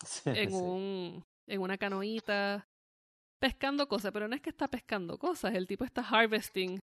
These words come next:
Speaker 2: a Crookshanks y a Phillips, es que se llama.
Speaker 1: Sí.
Speaker 2: Y eso es súper creepy.
Speaker 1: Sí.
Speaker 2: Entonces el tipo va recogiendo bebés como si se tratara de buscar trufas.
Speaker 1: Ujú.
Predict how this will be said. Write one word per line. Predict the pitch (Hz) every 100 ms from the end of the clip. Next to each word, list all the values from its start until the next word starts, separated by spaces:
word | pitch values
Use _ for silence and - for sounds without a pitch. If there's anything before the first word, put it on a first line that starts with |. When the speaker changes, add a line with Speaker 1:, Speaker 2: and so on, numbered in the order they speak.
| -
Speaker 2:
a | 202
Crookshanks | - 214 - 269 277
y | 214
a | 180
Phillips, | - 196 175 214
es |
que | -
se | 208 208
llama. | 180 160 - -
Speaker 1:
Sí. | - 196 -
Speaker 2:
Y | 214
eso | 202 -
es | -
súper | - 196 196 175
creepy. | - 208 170 180 - _ _ -
Speaker 1:
Sí. | - 131 - 156 - 135 117 - _
Speaker 2:
Entonces | 196 202 196 302
el | 254
tipo | - 269 262
va | 196 214 262
recogiendo | 233 202 196 180 175
bebés | 208 226 269
como | 214
si | 214
se | 185 185
tratara | - 165 170 175
de | 185 202 202 208 208 - _ _
buscar | 196 196 - 185
trufas. | - 220 - 170 190 _ _ _ _
Speaker 1:
Ujú. | 131 131 131 139 214